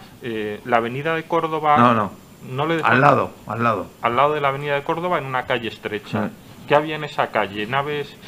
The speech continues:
Speaker 1: naves industriales?
Speaker 2: Sí, había portones grandes, así, sí, como naves industriales.
Speaker 1: Sí.
Speaker 2: Pero, sí.
Speaker 1: Sí. ¿Recuerda, eh, cuando le recogió en, en López Gras, qué llevaba? ¿Qué llevaba él?
Speaker 2: Llevaba una maleta grande.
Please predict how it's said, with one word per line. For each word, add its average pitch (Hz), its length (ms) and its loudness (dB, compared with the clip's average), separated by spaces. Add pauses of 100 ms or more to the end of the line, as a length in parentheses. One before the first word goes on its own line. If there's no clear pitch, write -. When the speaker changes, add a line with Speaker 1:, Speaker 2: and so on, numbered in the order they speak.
(120)
Speaker 1:
naves 139 260 -6
industriales? 156 640 -4
Speaker 2:
Sí, 151 320 4
había 139 300 6
portones 151 480 6
grandes, 127 460 4
así, 123 340 2
sí, 139 160 0
como 120 180 2
naves 131 280 4
industriales. 120 500 2 (960)
Speaker 1:
Sí. - 60 -14 (140)
Speaker 2:
Pero, 98 460 -4 (100)
sí. 120 220 0 (480)
Speaker 1:
Sí. - 80 -18 (160)
¿Recuerda, 151 680 0 (320)
eh, 123 500 -6 (220)
cuando 127 260 2
le 117 140 0
recogió 135 680 -2
en, 131 360 -6 (260)
en 120 140 -4
López 123 340 0
Gras, 147 340 0
qué 139 120 -2
llevaba? 101 460 -2
¿Qué 104 140 -12
llevaba 110 500 0
él? 98 320 -10
Speaker 2:
Llevaba 110 200 4
una 139 160 6
maleta 120 320 4
grande. 110 340 0